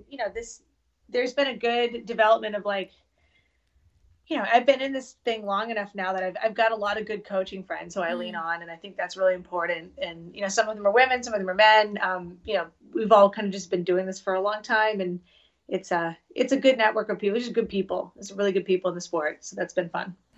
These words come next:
Speaker 2: Okay. What is the best, most recent book you've read?
Speaker 1: Oh, you know what? I just reread One Flew Over the Cuckoo's Nest. <laughs>
Speaker 2: Really?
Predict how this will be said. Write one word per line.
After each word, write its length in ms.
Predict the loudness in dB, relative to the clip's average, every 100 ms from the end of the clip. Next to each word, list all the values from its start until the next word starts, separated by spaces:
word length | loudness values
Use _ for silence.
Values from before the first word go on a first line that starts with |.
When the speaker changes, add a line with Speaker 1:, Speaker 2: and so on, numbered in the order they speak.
| -4
Speaker 2:
Okay. 220 | 2 2
What 300 | 4 4 4
is 160 | 2 2
the 160 | 2 4
best, 280 | 4 4 0
most 220 | -6 -4
recent 420 | -8 -8 -10 -6 0
book 260 | 0 0
you've 200 | -10 -6
read? 280 | -6 -8 -12 _ _ _ _ _ _ _ _ 0
Speaker 1:
Oh, 340 | 2 2 0
you 100 | -4 -2
know 120 | -2
what? 220 | -2 -4 -4
I 140 | -8 -4
just 300 | -4 -4 -6
reread 440 | -16 -8 -2 -2 -4
One 200 | -10 -12
Flew 120 | -10
Over 160 | -10 -10
the 80 | -12
Cuckoo's 360 | -12 -12 -14
Nest. 440 | -10 -10 -12 -14 -16 -14
<laughs> 120 | -4
Speaker 2:
Really? 1000 | 4 8 10 10 8 6 6 4 -2